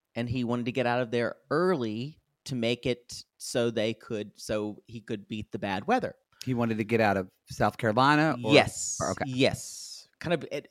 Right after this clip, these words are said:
Speaker 1: all of it to get to the place, 'cause it's quite remote. He has to take, like, three flights.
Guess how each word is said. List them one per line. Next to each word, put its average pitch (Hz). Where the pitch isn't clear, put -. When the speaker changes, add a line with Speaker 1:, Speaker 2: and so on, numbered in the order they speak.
Speaker 1:
all 180
of 110
it 95
to 147
get 151
to 143
the 123
place, 123
'cause 143
it's 147
quite 196
remote. 139
He 110
has 127
to 131
take, 135
like, 123
three 110
flights. -